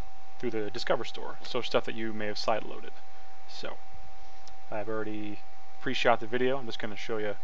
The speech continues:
on here and maybe play with, play with the way I've been normally doing it and maybe make it a little bit easier to see, less shaky cam. You know how I like to do. So, all right, first off,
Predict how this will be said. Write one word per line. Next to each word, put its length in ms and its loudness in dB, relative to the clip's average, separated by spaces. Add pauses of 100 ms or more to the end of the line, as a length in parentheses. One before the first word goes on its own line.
(600)
on 140 0
here 240 0
and 120 0
maybe 200 0
play 200 0
with, 180 0 (920)
play 160 4
with 140 2
the 80 0
way 160 6
I've 120 6
been 100 2
normally 260 2
doing 240 0
it 100 0
and 140 0
maybe 180 0
make 220 0
it 140 0 (920)
a 40 -2
little 120 0
bit 80 0
easier 200 0
to 80 0
see, 320 0 (680)
less 180 2
shaky 460 0
cam. 380 0 (1800)
You 80 0
know 80 -2
how 140 0
I 60 0
like 180 0
to 80 0
do. 160 0 (180)
So, 160 6
all 100 6
right, 160 8
first 300 4
off, 320 2